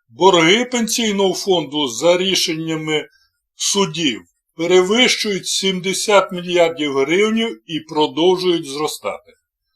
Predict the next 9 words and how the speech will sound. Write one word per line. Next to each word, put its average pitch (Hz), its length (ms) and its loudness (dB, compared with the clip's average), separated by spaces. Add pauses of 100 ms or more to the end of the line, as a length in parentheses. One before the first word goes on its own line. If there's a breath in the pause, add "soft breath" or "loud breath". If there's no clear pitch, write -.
(420)
Продовжується, 170 1300 2
я 143 260 2
би 170 140 2
сказав, 165 680 2
неоголошена 175 1000 2
війна 175 400 2
пенсіонерів 175 920 0
проти 170 320 0
держави. 120 540 -2